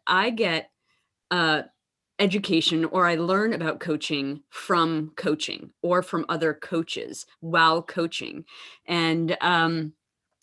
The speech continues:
I think that's huge. I mean, there's a whole other discussion to be had about that, about coaches coming in and making sure, uh, maybe at the club level, that there's, like, a mentorship happens. 'Cause I think oftentimes new coaches come in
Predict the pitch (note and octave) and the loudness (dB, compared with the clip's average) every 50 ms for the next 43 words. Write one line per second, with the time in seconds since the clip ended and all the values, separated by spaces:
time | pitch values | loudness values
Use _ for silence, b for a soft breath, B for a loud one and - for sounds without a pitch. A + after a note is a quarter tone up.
0 | - - A3 A3+ A3+ C#4 B3 B3 G#3+ F3+ - - - - A#3+ F#3 D#3+ F3+ F#3 F#3+ | -4 0 0 2 4 2 2 4 2 0 0 -2 -2 -2 -2 0 0 0 0 0
1 | F#3+ F#3+ F#3 F3+ G3 F#3 G3+ A#3 G#3+ F#3+ F3 D#3+ D3+ C3 D3+ - - F#3 F3 - | 0 0 0 0 0 0 2 2 4 4 4 2 0 -4 -6 -4 -4 -2 -2 -2
2 | - D#3+ D#3 D#3 D#3 D#3+ F#3 B3 D4+ D4+ G3 D3 C#3+ - D3+ F3+ - - - F3 | -2 -2 -2 0 -2 0 2 2 2 2 2 0 -2 -2 -4 -4 -4 -2 -2 0
3 | F3 D#3 D#3 - - - - - G#3 G#3+ - - F#3 E3+ - - - F#3 F3 E3 | 2 2 2 0 -2 -2 0 0 0 2 0 -2 -2 -4 -4 -6 -4 -2 0 0
4 | E3 D#3+ - E3+ F3+ G3 A3 - E3 F3+ E3+ E3 D#3+ - - F3 D#3 - - E3 | 0 0 0 2 2 2 2 0 0 0 0 0 -2 -2 -2 -2 -2 -2 0 0
5 | D#3+ D#3+ D#3 D#3 - B B B B B B B B B - _ _ - E3+ D#3+ | 0 0 -2 -2 -6 B B B B B B B B B -20 _ _ -2 0 2
6 | D3+ D3+ - - F#3+ G3 F#3 F3+ E3+ D3+ - - - - - E3+ E3+ E3+ F#3 G3 | 2 2 0 2 2 2 4 4 4 2 0 -2 -8 -4 -2 -2 -2 -2 -2 -4
7 | G#3+ G#3+ C4 C4+ C4+ C4+ A#3 G3+ E3+ E3+ D3 - - F3+ E3+ D#3+ D#3 D3 D3+ D#3 | -4 -4 -2 -2 -2 -2 -4 -2 -2 -2 -2 -2 -2 0 0 0 0 -2 -4 -6
8 | C#3 - C#3+ D#3 D#3 D3+ D#3+ D#3+ - - A2 - - - A#2 - D3 D3 - - | -4 -4 -4 -2 -2 -2 -2 -2 -4 -6 -6 -6 -6 -6 -8 -10 -8 -8 -8 -8
9 | - F2+ F2+ - - - - - F3+ F3 F3+ - A#3+ G#3 F3 - - E3 F3 F3+ | -8 -10 -14 -14 -16 -16 -8 -4 -2 -2 0 0 0 0 0 0 2 2 2 2
10 | - G3+ F#3+ F#3+ - E3+ D3+ D3+ D#3 D3+ - - B B B B B F#3 F#3+ F#3+ | 0 -4 -4 -4 -2 -2 0 0 0 -2 -4 -8 B B B B B -2 -2 -2
11 | F#3+ - G3+ E3+ E3+ - F3+ D#3+ - - - D#3+ D#3 D#3 E3 G3 B3 C4 C4+ | 0 0 -2 -2 -2 -2 -6 -8 -8 -8 -6 -2 0 0 2 2 2 2 0